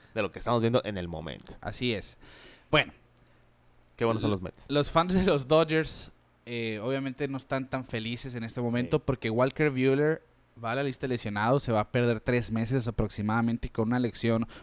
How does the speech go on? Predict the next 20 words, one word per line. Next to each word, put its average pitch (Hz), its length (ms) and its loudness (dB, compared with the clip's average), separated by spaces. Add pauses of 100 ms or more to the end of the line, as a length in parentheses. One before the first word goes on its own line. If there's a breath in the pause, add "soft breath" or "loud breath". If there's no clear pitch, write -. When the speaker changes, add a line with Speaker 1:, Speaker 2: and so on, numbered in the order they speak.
Speaker 2:
una 147 140 6
lesión 131 460 2
de 139 200 8
antebrazo 120 720 -2
derecho, 117 380 -4
su 113 160 -6
brazo 110 260 -2
de 117 60 2
lanzar, 117 460 0 (260 loud breath)
no 135 280 6
va 160 120 6
a - 20 6
requerir 117 500 0
cirugía, 123 600 -4
que - 80 -14
es - 100 -14
lo 120 60 -6
importante, 120 720 -2 (260 loud breath)
una 147 340 8
lesión 131 600 4